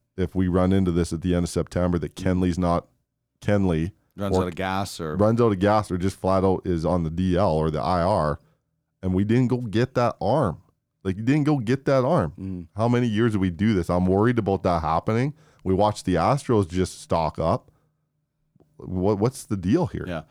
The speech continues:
Speaker 2: Like,
Speaker 1: The
Speaker 2: I,
Speaker 1: Braves
Speaker 2: I
Speaker 1: stocked up. The Braves were trying to beat the Dodgers, so they went and got three arms for
Speaker 2: Yeah,
Speaker 1: their bullpen.
Speaker 2: but they don't, th-, yeah, and, and they got a, a starter in, um, uh, Keuchel.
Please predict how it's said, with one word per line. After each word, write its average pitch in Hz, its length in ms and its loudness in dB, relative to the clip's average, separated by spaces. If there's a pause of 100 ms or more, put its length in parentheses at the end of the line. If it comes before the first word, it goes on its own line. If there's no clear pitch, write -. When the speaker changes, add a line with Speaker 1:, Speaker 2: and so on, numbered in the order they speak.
(100)
Speaker 2:
Like, 139 220 -6
Speaker 1:
The - 60 -20 (280)
Speaker 2:
I, - 140 2
Speaker 1:
Braves 135 400 4
Speaker 2:
I - 20 -10
Speaker 1:
stocked 113 400 2
up. - 160 2
The 98 80 0
Braves 143 260 2
were 151 60 4
trying 143 220 0
to 131 40 2
beat 131 220 0
the 110 60 -6
Dodgers, 113 380 2
so 104 80 -2
they 107 40 6
went 117 160 4
and 120 80 2
got 113 200 2
three 117 200 2
arms 131 280 2
for - 80 0
Speaker 2:
Yeah, 165 60 4
Speaker 1:
their 110 100 2
bullpen. 110 420 0
Speaker 2:
but 151 160 0
they 165 100 2
don't, 196 320 0
th-, 147 200 -6 (100)
yeah, 147 240 0
and, 135 140 -2
and 135 200 -2
they 139 80 0
got 127 240 2
a, 110 220 -2
a 107 80 -2
starter 139 580 -2
in, 107 320 -4
um, 95 640 -2 (240)
uh, 90 120 -6
Keuchel. 123 480 -6